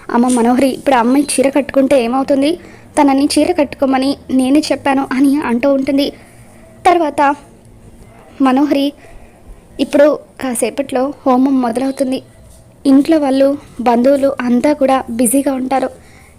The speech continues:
మంచి టైమ్ చూసుకొని అంజుని చంపేయాలని" చెప్పి మనోహరి అనుకుంటూ ఉంటుంది. మరోపక్క సదాశివం గారు బయట లాన్లో కూర్చొని పేపర్ చదువుకుంటూ ఉంటారు. ఇక అప్పుడు నిర్మలమ్మ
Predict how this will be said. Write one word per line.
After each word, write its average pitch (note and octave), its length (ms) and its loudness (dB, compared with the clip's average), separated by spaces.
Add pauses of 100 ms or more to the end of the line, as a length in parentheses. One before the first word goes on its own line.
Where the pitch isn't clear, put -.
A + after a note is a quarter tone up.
(120)
మంచి A#3 280 2
టైమ్ C4 240 -4 (120)
చూసుకొని C4 480 -4 (580)
అంజుని C#4+ 480 4
చంపేయాలని" C4+ 720 2
చెప్పి C#4 340 0 (400)
మనోహరి B3+ 380 2
అనుకుంటూ C#4 500 0
ఉంటుంది. C#4+ 380 2 (240)
మరోపక్క C#4 680 0 (600)
సదాశివం C4+ 680 -2
గారు C4 240 0 (500)
బయట B3+ 260 2
లాన్లో C4 560 0
కూర్చొని B3+ 540 -2
పేపర్ C4 340 -2
చదువుకుంటూ B3+ 580 -2
ఉంటారు. B3 340 -2 (480)
ఇక E4 140 -2
అప్పుడు D4 300 2 (120)
నిర్మలమ్మ C4+ 680 4